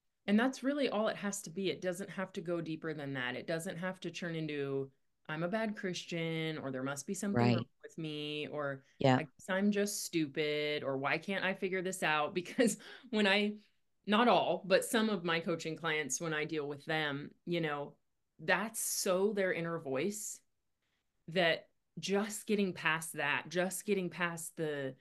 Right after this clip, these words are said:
Speaker 1: the performance-based kind of operating system that they have, or the guilt-based operating system that they have,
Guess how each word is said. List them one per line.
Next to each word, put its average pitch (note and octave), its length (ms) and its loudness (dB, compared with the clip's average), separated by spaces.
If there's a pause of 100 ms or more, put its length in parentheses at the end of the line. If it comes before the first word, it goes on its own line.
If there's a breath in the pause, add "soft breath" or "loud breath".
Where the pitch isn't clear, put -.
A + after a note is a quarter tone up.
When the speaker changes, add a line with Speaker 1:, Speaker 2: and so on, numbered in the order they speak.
(640)
Speaker 1:
the E3+ 80 -2
performance-based D#3+ 1300 -4
kind E3 160 -4
of C3+ 80 -4
operating E3 520 -2
system F3 440 -6
that F3 140 -6
they F3+ 160 0
have, F3 440 2
or D3 280 -4
the C3+ 80 -6
guilt-based D#3+ 760 -2
operating D#3+ 420 -2
system D#3+ 340 -8
that D#3 120 -4
they D#3+ 80 -4
have, E3 260 -4